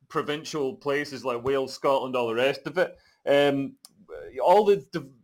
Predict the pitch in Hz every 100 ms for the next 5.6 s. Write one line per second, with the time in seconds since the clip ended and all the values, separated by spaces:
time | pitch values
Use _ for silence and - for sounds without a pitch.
0 | - 185 180 151 175 170 160 151 160 135
1 | - - - 156 170 - 139 - 170 131
2 | 123 170 180 180 135 147 147 139 156 131
3 | 143 131 - 135 143 165 165 151 156 151
4 | 131 135 147 147 - 143 143 143 127 -
5 | - 131 120 135 143 143